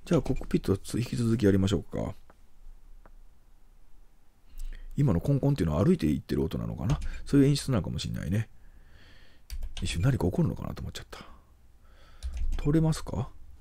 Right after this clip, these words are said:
装置は全部固定されていて取れない。考えましょうか。うん、船内見物ね。操作しちゃ怒られるよね。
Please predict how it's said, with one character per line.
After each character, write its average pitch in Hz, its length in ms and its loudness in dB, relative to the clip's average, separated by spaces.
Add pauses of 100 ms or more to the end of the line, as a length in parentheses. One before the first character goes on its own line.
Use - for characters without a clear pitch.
(120)
装 214 140 2
置 190 180 2
は 127 80 6
全 151 160 4
部 127 80 0
固 104 140 2
定 101 120 8
さ 98 140 2
れ 92 80 4
て 90 100 0
い 85 40 2
て 85 120 0
取 87 220 0
れ 87 80 4
な 71 160 -4
い。 - 120 -12
考 - 140 -2 (120)
え 107 40 2
ま 101 140 2
し - 80 -6
ょ - 60 -4
う - 40 -10 (100)
か。 - 120 -14 (1200)
う 127 240 4
ん、 110 60 4
船 117 160 2
内 107 100 4
見 85 180 2
物 - 160 -4
ね。 120 640 2 (1300)
操 208 240 4
作 - 140 2
し - 80 -2
ち - 60 0
ゃ - 40 2
怒 104 220 2
ら 120 80 6
れ 139 80 6
る 92 80 4
よ - 100 -4
ね。 58 220 -4